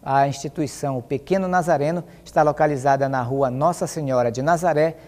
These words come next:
no bairro Colônia Terra Nova. Atualmente, cinquenta e três crianças e jovens de nove a dezesseis anos são atendidas no local, sendo treze moradores do abrigo. E agora vamos falar de educação.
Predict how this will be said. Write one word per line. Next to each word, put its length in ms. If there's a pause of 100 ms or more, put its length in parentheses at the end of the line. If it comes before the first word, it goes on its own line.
(120)
no 140
bairro 340
Colônia 520
Terra 320
Nova. 460 (240)
Atualmente, 640 (200)
cinquenta 580
e 40
três 280
crianças 540
e 100
jovens 480
de 120
nove 400 (200)
a 100
dezesseis 600
anos 340 (180)
são 260
atendidas 680
no 120
local, 600 (120)
sendo 360
treze 560 (200)
moradores 800
do 180
abrigo. 600 (1300)
E 100
agora 300
vamos 220
falar 440
de 120
educação. 680